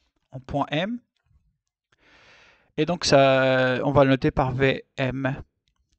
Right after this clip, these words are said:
Et ce potentiel est la superposition de deux potentiels. Donc vous avez le premier potentiel qui est créé par la charge positive,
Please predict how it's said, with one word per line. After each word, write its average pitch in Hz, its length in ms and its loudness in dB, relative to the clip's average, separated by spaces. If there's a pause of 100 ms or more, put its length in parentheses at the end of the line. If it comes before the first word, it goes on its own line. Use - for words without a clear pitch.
(880)
Et 165 80 4
ce 175 140 8
potentiel 175 600 2
est 156 80 4
la 151 100 6
superposition 185 1040 6
de 139 120 8
deux 147 160 8
potentiels. 151 640 0
Donc 131 160 -6
vous 131 140 -6
avez 135 160 0
le 127 100 0
premier 170 360 -4
potentiel 156 560 -4
qui 135 160 -10
est 131 40 -12
créé 139 280 -8
par 135 180 2
la 131 100 -2
charge 135 300 -4
positive, 135 600 -8